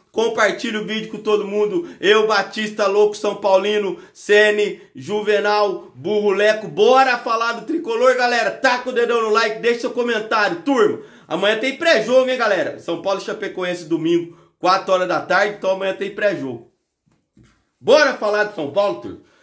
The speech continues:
Negócio é o seguinte. Hoje surgiu mais alguma coisa. Hoje surgiu mais algumas coisas, né? Hoje surgiu que o senhor Carlos Miguel Aidar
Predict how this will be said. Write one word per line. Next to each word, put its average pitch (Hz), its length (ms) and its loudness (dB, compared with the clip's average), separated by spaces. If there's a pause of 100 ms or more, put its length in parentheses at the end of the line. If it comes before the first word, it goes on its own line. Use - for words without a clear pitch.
Negócio 262 240 2
é 269 40 -8
o - 20 -12
seguinte. 214 560 -6 (1040)
Hoje 262 360 6
surgiu 247 440 -6
mais 254 380 2
alguma 277 400 0
coisa. 208 340 2
Hoje 226 180 0
surgiu 262 260 -2
mais 269 260 2
algumas 285 460 0
coisas, 196 400 0
né? 202 220 -6 (300)
Hoje 233 220 2
surgiu 247 920 -2 (320)
que - 160 -10
o 233 400 -4
senhor 226 320 2
Carlos 254 340 2
Miguel 220 360 -2
Aidar 175 600 0